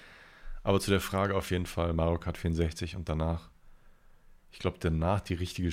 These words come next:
erste Spielreihe war so Assassin's Creed, Mann. Auf jeden Fall auf der P S drei dann. Oder wobei, Super Mario Galaxy war ja auch dazwischen, Mann. Der P S drei ist ja auch erst später gekommen. Naja, gut.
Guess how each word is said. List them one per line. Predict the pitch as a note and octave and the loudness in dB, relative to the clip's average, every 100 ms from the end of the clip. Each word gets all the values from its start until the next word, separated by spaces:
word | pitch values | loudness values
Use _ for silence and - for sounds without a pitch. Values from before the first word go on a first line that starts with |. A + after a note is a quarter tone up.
| - | -2
erste | F#2+ F2+ F2 | -2 -2 -4
Spielreihe | - - G#2 F2 E2+ F2 D#2+ | -6 0 2 2 2 0 0
war | D#2+ | -2
so | D#2+ D#2+ E2 | -2 -4 -6
Assassin's | - - E2 - D2+ | -8 -4 -4 -4 -8
Creed, | - - | -10 -12
Mann. | - - - - - - | -10 -12 -14 -16 -10 -8
Auf | - | -6
jeden | - A2+ | -4 -6
Fall | - | -8
auf | - | -10
der | - | -8
P | E2 | -8
S | - | -8
drei | - - | -8 -8
dann. | - - - - - - - - - - - | -8 -12 -20 -20 -20 -20 -20 -20 -20 -20 -8
Oder | F#2+ E2 | -2 -2
wobei, | C#2 E2+ E2+ | 0 0 0
Super | D#2 F2 D#2+ | -2 -2 0
Mario | E2 F2+ | 0 -2
Galaxy | F2 F2 - E2 | -4 -4 -4 0
war | E2 | 0
ja | |
auch | F2+ - | 0 -4
dazwischen, | - - - - | -10 -10 -10 -8
Mann. | G2 F#2+ C#3 D3+ | -8 -10 -14 -14
Der | A2 | -14
P | - F#2+ | -8 -8
S | - | -6
drei | - | -6
ist | - - | -6 -8
ja | |
auch | - | -14
erst | - - | -16 -12
später | - F2 | -8 -8
gekommen. | F2+ G2 | -10 -2
Naja, | C#3 - - - | 0 0 -10 -16
gut. | - | -14